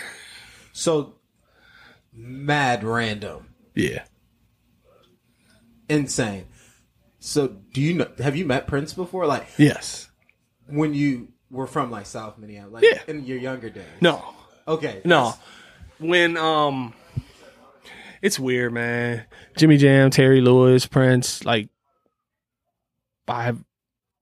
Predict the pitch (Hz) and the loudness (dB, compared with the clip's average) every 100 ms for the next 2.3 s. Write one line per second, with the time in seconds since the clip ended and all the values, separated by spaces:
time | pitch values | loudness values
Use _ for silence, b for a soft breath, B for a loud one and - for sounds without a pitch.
0 | _ - 135 143 139 156 156 151 135 131 | _ -2 2 2 2 2 4 2 0 0
1 | 131 127 123 131 123 110 143 190 - - | 2 2 4 2 2 2 2 0 -6 -20
2 | 113 107 | -20 -20